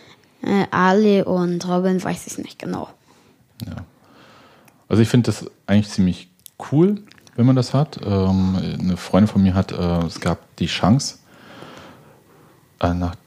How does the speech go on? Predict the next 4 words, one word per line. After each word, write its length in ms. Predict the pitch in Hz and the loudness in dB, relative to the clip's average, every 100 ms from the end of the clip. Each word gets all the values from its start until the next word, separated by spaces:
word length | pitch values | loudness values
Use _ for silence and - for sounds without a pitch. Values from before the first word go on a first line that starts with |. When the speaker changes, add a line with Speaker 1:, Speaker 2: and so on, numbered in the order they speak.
| - | -20
Speaker 2:
fünfzig 540 | - - 123 - 120 - | -4 2 2 0 -4 0
Jahre 760 | 95 98 95 92 90 90 87 90 - _ _ | 2 2 2 4 4 2 0 -6 -12 _ _
deutsch-französische 1000 | 90 87 - - - 87 82 85 82 - | 2 2 -2 -12 -2 0 0 -2 -4 -10
Freundschaft, 600 | - 87 - - 113 - | -2 0 0 -2 -6 -8